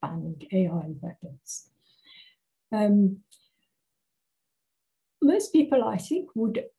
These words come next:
agree that an autonomous A I weapon would be armed weapon systems capable of learning and adapting their function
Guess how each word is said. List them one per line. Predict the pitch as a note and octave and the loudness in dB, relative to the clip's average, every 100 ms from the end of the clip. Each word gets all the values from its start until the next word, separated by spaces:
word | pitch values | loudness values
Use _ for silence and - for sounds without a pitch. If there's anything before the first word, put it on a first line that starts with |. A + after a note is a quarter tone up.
| _ - | _ -2
agree | G3 C3 F#3+ G#3+ A#3+ C#4 B3 - | -2 2 2 2 2 -2 -6 -8
that | F3+ F3 - - | -8 -8 -14 -4
an | G3+ F#3+ F#3+ | 4 4 4
autonomous | G#3+ F#3+ - - D4+ E4+ C4 G#3+ - - - | 0 -2 -2 -2 -2 0 0 -2 -4 -10 -4
A | G3 F#3 | 0 2
I | F#3+ F#3 F3+ E3+ | 0 -2 -2 0
weapon | F#3 F3 F#3 G3+ A#3+ - _ | -2 -2 -6 -6 -8 -12 _
would | G3 F#3+ - | 2 2 2
be | G3 F#3+ - | 0 0 0
armed | A#3 A#3 C#4 G#3 - | -4 -2 0 -2 -2
weapon | A3 - G3 F3 | -4 0 0 0
systems | - F#3+ - - F#3 G3 - - _ _ _ - | -2 -8 -12 -10 -8 -8 -8 -18 _ _ _ -4
capable | B3 A#3+ B3 G#3 A3 G3+ | -2 -2 -2 -2 0 0
of | E3+ | 2
learning | G3 G#3+ C4+ D4 D4 C4 A#3+ _ _ - | 4 4 4 4 4 2 -4 _ _ -4
and | G3+ F#3+ - _ G#3+ | 0 0 -2 _ -10
adapting | F3 - A#3+ A#3+ - - C4 A3 F3 | -8 -2 -4 -4 -6 0 2 4 2
their | G3+ A#3 A#3 - | 2 2 0 -6
function | - G#3+ G3 - - F#3+ G3 | -4 -2 -2 -4 -8 -8 -8